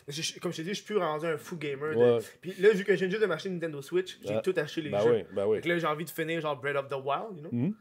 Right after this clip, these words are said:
Speaker 1: Fait que, euh, j'hésite
Speaker 2: Ah,
Speaker 1: encore,
Speaker 2: tu
Speaker 1: euh.
Speaker 2: t'as des, t'as des heures de fun avec ça, c'est
Speaker 1: Mhm.
Speaker 2: super le fun, super beau, il est, il est, il est écœurant.
Speaker 1: Ah, tu me donnes le goût, là.
Speaker 2: C'est un classique.
Speaker 1: Tu me donnes le goût.
Speaker 2: T'as le goût de jouer, là, hein ?
Speaker 1: Numéro quatre,
Speaker 2: Ouais.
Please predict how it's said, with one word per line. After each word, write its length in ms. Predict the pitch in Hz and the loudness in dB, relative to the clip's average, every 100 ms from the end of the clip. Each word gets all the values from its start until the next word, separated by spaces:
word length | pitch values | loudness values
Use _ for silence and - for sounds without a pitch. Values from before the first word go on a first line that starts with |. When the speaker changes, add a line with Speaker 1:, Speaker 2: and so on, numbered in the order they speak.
| - - | -12 -12
Speaker 1:
Fait 120 | 131 | -12
que, 120 | - | -2
euh, 220 | 147 139 | 0 0
j'hésite 300 | 139 151 180 | -2 -4 2
Speaker 2:
Ah, 60 | 185 | 2
Speaker 1:
encore, 280 | 156 156 156 | 2 2 0
Speaker 2:
tu 60 | 135 131 | 0 -2
Speaker 1:
euh. 40 | 127 - | -4 0
Speaker 2:
t'as 160 | 123 113 | 2 2
des, 100 | 107 | 0
t'as 120 | 113 | 0
des 220 | 117 110 | 2 2
heures 140 | 120 | 2
de 80 | 107 | 2
fun 200 | 98 139 | 0 -2
avec 200 | 135 98 | -2 -4
ça, 140 | - 120 | -6 -8
c'est 80 | 139 | -6
Speaker 1:
Mhm. 60 | |
Speaker 2:
super 280 | 165 131 117 | -8 -6 -6
le 120 | 107 | -6
fun, 180 | - 131 | -4 -6
super 340 | - - 107 92 | -6 0 0 2
beau, 180 | 104 | 0
il 80 | 123 | -2
est, 180 | 101 95 | -4 -4
il 120 | 92 | -6
est, 100 | 98 95 | -8 -8
il 200 | 101 90 | -10 -10
est 120 | 90 | -10
écœurant. 460 | 104 104 98 95 117 | -4 -2 -2 -2 -4
Speaker 1:
Ah, 280 | - - - | -8 -20 -20
tu 60 | 117 | -14
me 40 | |
donnes 140 | 110 110 | -14 -12
le 80 | 104 | -16
goût, 140 | 104 | -18
là. 140 | 101 - | -20 -4
Speaker 2:
C'est 60 | |
un 40 | 113 | 0
classique. 360 | 131 104 - | 2 2 -2
Speaker 1:
Tu 20 | 98 | -8
me 20 | |
donnes 60 | |
le 60 | - | -16
goût. 60 | _ | _
Speaker 2:
T'as 80 | 107 | -4
le 40 | |
goût 100 | 101 | -2
de 60 | 117 | -4
jouer, 200 | 107 135 | -2 -2
là, 80 | 90 101 | -2 -6
hein ? 60 | 127 _ | -10 _
Speaker 1:
Numéro 320 | 123 156 170 165 | -8 -2 -2 0
quatre, 520 | 190 233 - - - | 0 0 -2 -12 0
Speaker 2:
Ouais. 280 | 117 131 | 2 2